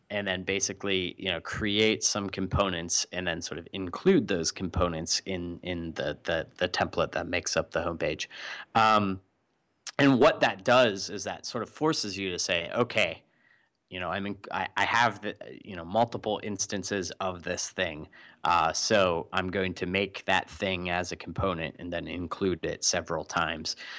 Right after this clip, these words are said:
uh, into the homepage." And just that process alone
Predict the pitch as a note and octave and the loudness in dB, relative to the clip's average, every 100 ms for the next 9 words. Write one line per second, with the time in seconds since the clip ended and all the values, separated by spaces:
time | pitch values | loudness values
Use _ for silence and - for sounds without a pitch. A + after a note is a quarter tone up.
0 | - - F2+ D2+ G2 F2 - C#2+ F2 F2+ | -4 4 4 4 0 -2 0 0 2 2
1 | F2 - D2 - - - - B2 A#2+ C#3 | 2 -2 -2 -4 -6 -6 4 8 8 8
2 | C#3+ - A2+ A2+ - G#2+ G2+ - G#2+ - | 4 4 4 4 0 0 2 0 -2 -2
3 | F#2+ F2 F2+ G2+ A#2+ | -4 -2 -2 0 0